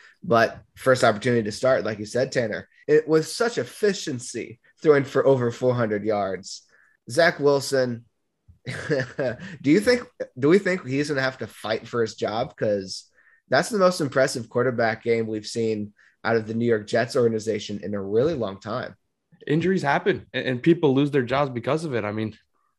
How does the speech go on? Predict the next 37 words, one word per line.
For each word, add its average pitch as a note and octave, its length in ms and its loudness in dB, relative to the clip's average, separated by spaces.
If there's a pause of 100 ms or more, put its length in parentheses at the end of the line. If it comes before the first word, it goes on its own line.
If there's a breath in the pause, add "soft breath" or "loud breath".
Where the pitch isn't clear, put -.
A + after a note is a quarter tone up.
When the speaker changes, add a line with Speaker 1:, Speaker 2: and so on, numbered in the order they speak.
Speaker 2:
look, B2 180 -4
look B2 220 -4
what C3+ 100 0
happened B2+ 260 -2
to A#2 60 -4
Drew A2 140 -4
Bledsoe. A2+ 460 -2
Of F#2 100 -6
course, A#2+ 220 -2
I'm G#2+ 100 -8
not A2+ 200 -2
comparing A2+ 380 -4
Mike G#2+ 280 -4
White G#2+ 180 0
to G2 80 -16
Tom G#2 260 -6
Brady. G#2+ 280 2
He's F#2 180 -8
certainly C3+ 340 2
Speaker 1:
Uh-huh. B2 140 4
Speaker 2:
got B2 80 6
a B2 40 4
long A#2+ 240 4
way A#2 120 2
to G#2+ 80 -2
go G#2+ 360 0 (200 loud breath)
to A#2+ 80 -12
fill A#2 220 0
those B2+ 200 4
shoes. F#2 400 -6 (440 soft breath)
But C3 260 2 (500)
the - 80 -18
fact - 280 -6
of C#3 80 -4
the A#2+ 40 -6
matter C3 360 0
is, G#2 280 -4